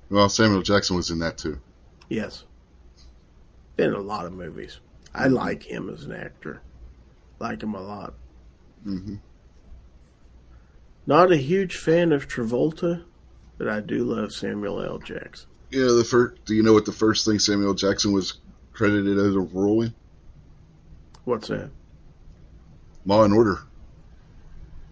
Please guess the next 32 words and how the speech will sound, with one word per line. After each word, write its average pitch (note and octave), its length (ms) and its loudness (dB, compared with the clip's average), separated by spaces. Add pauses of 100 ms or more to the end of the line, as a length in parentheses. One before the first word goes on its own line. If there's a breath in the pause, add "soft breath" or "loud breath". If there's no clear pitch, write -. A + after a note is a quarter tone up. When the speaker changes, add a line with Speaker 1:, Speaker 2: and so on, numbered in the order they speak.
(520)
Speaker 2:
Hmm. A#3 140 0 (2250)
Speaker 1:
Yeah, D#2 140 -8
the D#2+ 120 -12
t-, - 180 -4
the F2+ 120 0
old F#2 180 4
T G2 140 -2
V G2 160 0
show. F#2 180 2
He F2+ 120 2
was, F#2+ 260 0
uh, F#2 100 2
I F2 40 -2
think, F2+ 260 -10
the F#2 80 -6
first - 300 0
season F#2+ 300 -2
he F2+ 100 -2
was E2 120 -6
in E2 120 -6
an E2 60 -6
episode E2+ 360 -6
of E2+ 100 -4
it. E2 160 -6
They E2+ 220 0
claim F#2 380 -4
that F2+ 140 2
was F2+ 140 -4
his F2+ 180 -4
first F2+ 340 -4
credited F2+ 380 -4
role. F2+ 280 -4